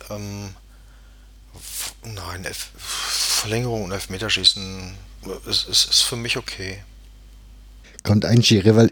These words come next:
Speaker 2: Rivalität zum ersten F C Köln aus der Zeit? Also, ich mein, du, wie du grad gesagt hast, da habt ihr im Halbfinale Köln ausgeschaltet. Ein Jahr später habt ihr den Pokal wieder gewonnen und habt als erste Mannschaft überhaupt diesen Pokal verteidigt.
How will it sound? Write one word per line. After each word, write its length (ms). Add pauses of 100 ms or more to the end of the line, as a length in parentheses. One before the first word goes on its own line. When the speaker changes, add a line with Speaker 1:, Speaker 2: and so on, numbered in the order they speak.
Speaker 2:
Rivalität 540
zum 160
ersten 380
F 180
C 140
Köln 280
aus 200
der 180
Zeit? 500 (100)
Also, 420 (200)
ich 140
mein, 260 (160)
du, 120
wie 80
du 80
grad 200
gesagt 280
hast, 120
da 100
habt 140
ihr 60
im 80
Halbfinale 460
Köln 260
ausgeschaltet. 640
Ein 140
Jahr 120
später 420
habt 240
ihr 80
den 240
Pokal 480
wieder 200
gewonnen 320
und 260
habt 260
als 120
erste 400
Mannschaft 400
überhaupt 480
diesen 320
Pokal 320
verteidigt. 720